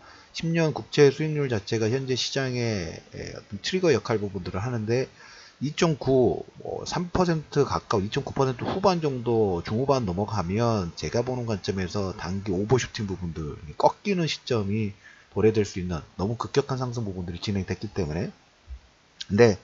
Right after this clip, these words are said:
소비자 물가 지수가 시장 예상 대비 이점일 퍼센트 상승으로 나오면서 국채 금리가 이점구 퍼센트까지 급등 나오면서 지수 역시 하락 부분이 나왔어요. 지수 역시 하락 부분들이 나오면서, 만약에 이 내용으로 한다 하면 지수가 더 출렁거리고 변동성이 커질 수 있는 요건이 되는데,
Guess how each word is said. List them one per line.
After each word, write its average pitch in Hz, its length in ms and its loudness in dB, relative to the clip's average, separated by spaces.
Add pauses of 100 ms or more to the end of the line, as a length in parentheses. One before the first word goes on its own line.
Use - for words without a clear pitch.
(360)
소비자 151 300 6
물가 123 240 4
지수가 113 760 2
시장 143 300 4
예상 110 300 4
대비 107 200 0
이점일 101 400 0
퍼센트 123 340 2
상승으로 120 520 -2
나오면서 101 760 4 (340)
국채 - 400 4
금리가 113 380 2
이점구 113 400 -4
퍼센트까지 135 640 -4
급등 110 320 -6
나오면서 85 340 -2
지수 139 320 -2
역시 104 340 -2
하락 135 320 -6
부분이 95 200 -8
나왔어요. - 440 -8 (500)
지수 113 260 0
역시 110 180 0
하락 156 300 0
부분들이 98 400 -4
나오면서, 98 720 0 (240)
만약에 143 420 2
이 123 220 -2
내용으로 131 460 4
한다 143 260 0
하면 135 560 0
지수가 113 380 -2
더 98 240 0
출렁거리고 147 580 0
변동성이 110 580 -2
커질 190 300 -2
수 - 140 -10
있는 110 160 -2
요건이 92 280 -2
되는데, 90 460 -2